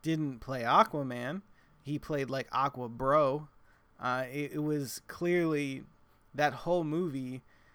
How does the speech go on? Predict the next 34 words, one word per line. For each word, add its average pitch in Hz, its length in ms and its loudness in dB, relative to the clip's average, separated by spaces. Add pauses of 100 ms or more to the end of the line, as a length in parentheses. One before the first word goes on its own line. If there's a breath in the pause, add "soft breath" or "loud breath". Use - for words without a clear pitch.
(140 soft breath)
again, 147 480 4
not 143 240 4
knowing 151 300 2
its 135 180 -6
target 143 360 0
audience 131 600 -2
or 139 320 -2
assuming 165 520 2
its 139 180 -8
target 139 480 0
audience 135 500 0
was 123 180 -6
a 113 120 -6
frat 139 360 2
house 123 520 0
in 123 420 -4
Tampa 143 400 -6
Bay. 117 440 0 (600 loud breath)
I, 180 380 6
I - 20 6
don't 233 140 4
know 240 120 4
what 233 120 2
they 226 100 4
were 220 140 4
going 247 320 0
for. 101 400 -6 (920)
It, 185 220 -2
it 190 200 -4
seriously, 202 600 2
like, 147 300 0 (500)
the, 143 120 -6
the 147 240 -6
story, 202 640 4